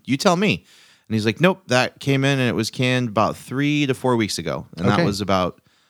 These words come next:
Speaker 1: a week and a half, two weeks ago now. So maybe six weeks at the oldest on this
Speaker 2: Yeah,
Speaker 1: beer.
Speaker 2: it's very, very fresh tasting. I, th-, I was gonna guess,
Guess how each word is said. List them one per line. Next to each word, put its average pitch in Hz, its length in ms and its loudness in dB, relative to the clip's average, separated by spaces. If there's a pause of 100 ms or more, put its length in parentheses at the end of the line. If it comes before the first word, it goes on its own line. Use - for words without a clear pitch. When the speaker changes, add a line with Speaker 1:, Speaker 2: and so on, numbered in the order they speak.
(180)
Speaker 1:
a 98 80 -2
week 120 180 0
and 120 80 0
a 120 40 2
half, 123 220 0
two 120 140 -2
weeks 123 200 -4
ago 135 180 -2
now. 143 300 -2
So 107 640 -2
maybe 113 240 0
six - 260 -2
weeks 117 220 -2
at 110 100 -4
the 107 80 -4
oldest 85 380 -2
on 64 100 -8
this 64 100 -8
Speaker 2:
Yeah, 110 280 -6
Speaker 1:
beer. 95 80 -6
Speaker 2:
it's - 140 -10
very, 87 720 -4
very 95 440 -2
fresh 85 260 -8
tasting. 85 360 -8
I, 104 160 -4 (600)
th-, 113 200 -4
I 87 180 -6
was 185 140 2
gonna 95 160 -2
guess, 90 240 -4